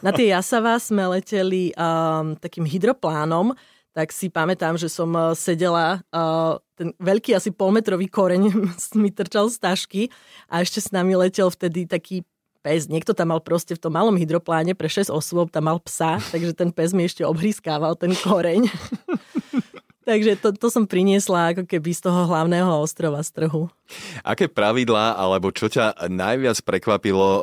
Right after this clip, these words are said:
Speaker 2: v tej komunite miestnych Fidžíčanov? Fidžanov?
Speaker 1: Fidžícov?
Speaker 2: <laughs> Ľudí
Speaker 1: Eh,
Speaker 2: žijúcich
Speaker 1: neviem.
Speaker 2: na Fidži.
Speaker 1: Áno, tak, dohodnime sa. <laughs>
Speaker 2: Aké pravidlá sú tam?
Speaker 1: Oni majú v tej dedine prísne pravidlá a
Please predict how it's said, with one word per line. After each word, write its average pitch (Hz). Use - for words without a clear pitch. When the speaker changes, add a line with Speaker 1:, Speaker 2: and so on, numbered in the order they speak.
Speaker 2:
v -
tej 92
komunite 101
miestnych 92
Fidžíčanov? 196
Fidžanov? 123
Speaker 1:
Fidžícov? 240
Speaker 2:
<laughs> 190
Ľudí 277
Speaker 1:
Eh, 214
Speaker 2:
žijúcich 190
Speaker 1:
neviem. 240
Speaker 2:
na 247
Fidži. 220
Speaker 1:
Áno, 214
tak, 220
dohodnime 202
sa. 202
<laughs> -
Speaker 2:
Aké 131
pravidlá 85
sú -
tam? 73
Speaker 1:
Oni 277
majú 247
v -
tej 226
dedine 196
prísne 190
pravidlá 196
a -